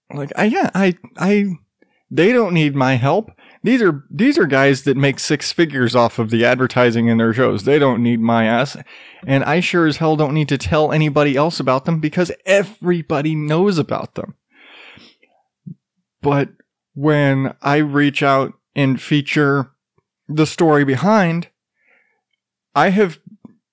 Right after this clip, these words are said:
made friends with Emily Prokop. I've made friends with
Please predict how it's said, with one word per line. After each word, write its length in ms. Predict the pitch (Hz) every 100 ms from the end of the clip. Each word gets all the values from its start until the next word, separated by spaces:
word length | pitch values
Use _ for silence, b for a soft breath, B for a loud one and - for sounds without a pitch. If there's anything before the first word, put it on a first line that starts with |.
| -
made 280 | 156 156 151
friends 460 | - 170 220 170
with 180 | 135 147
Emily 300 | 147 139 139
Prokop. 500 | - 202 226 127 - _ _ _ _ _ _ _ _ _ _ - -
I've 280 | 143 180 160
made 240 | 156 139
friends 500 | - 147 139 135 135 _ b b b b b
with 460 | 131 135 131 127